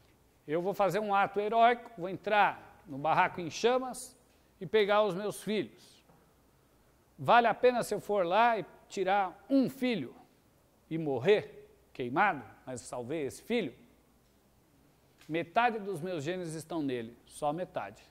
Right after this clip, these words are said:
Pra valer a pena, ou pelo menos pra empatar,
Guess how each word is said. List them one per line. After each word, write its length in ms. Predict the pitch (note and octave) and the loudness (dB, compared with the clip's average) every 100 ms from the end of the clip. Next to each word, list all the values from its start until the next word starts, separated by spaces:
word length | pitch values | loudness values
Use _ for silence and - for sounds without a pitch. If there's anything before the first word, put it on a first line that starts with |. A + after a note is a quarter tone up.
| _ _ _ _ - | _ _ _ _ -18
Pra 120 | - D3+ | -4 0
valer 320 | E3 E3 F#3+ | 2 2 2
a 100 | E3+ | 2
pena, 320 | - G3+ E3 | 2 0 2
ou 80 | D3 | 0
pelo 280 | - D3 C3 | -2 -2 -2
menos 300 | C#3+ E3+ C3 | -2 -4 -4
pra 160 | D#3+ | -2
empatar, 720 | C#3+ C3 C#3 - G3 A3 - | -2 -2 -4 0 2 2 -2